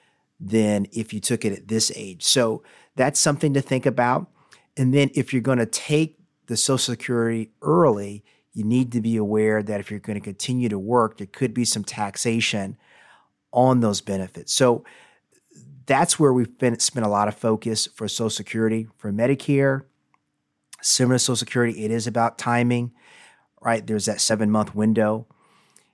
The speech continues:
In addition, you wanna roll in original Medicare, it's your Parts A and B. That's your basic doctor, hospital benefits. But there's additional coverage, right, Mark, that you're gonna need outside of that. And so,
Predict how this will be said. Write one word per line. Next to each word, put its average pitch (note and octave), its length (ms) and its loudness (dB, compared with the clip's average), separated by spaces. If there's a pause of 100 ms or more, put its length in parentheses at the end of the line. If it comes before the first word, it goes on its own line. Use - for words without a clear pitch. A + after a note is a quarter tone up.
In B2 80 -4
addition, A#2+ 600 0
you A2+ 160 -2
wanna A2+ 240 0
roll A2 380 2
in G2+ 360 -6 (340)
original A2 560 0
Medicare, A#2 720 0 (140)
it's C#3 240 -10
your - 80 -20
Parts - 480 0
A A#2 240 -2
and A2 140 0
B. A2+ 440 -2 (280)
That's - 260 -6
your C3+ 80 4
basic G#2+ 840 -6 (480)
doctor, G#2+ 720 2
hospital G#2+ 720 0
benefits. G#2+ 640 -4 (380)
But A2 120 -4
there's C#3+ 200 4
additional B2+ 540 2
coverage, F2+ 460 -10
right, G2+ 300 -14
Mark, A2 240 -6
that - 180 -14
you're G#2+ 100 -10
gonna G2 180 -8
need G#2 260 -4
outside G#2 520 2
of G#2 100 -2
that. G2 340 -4
And - 100 -8
so, G#2 380 0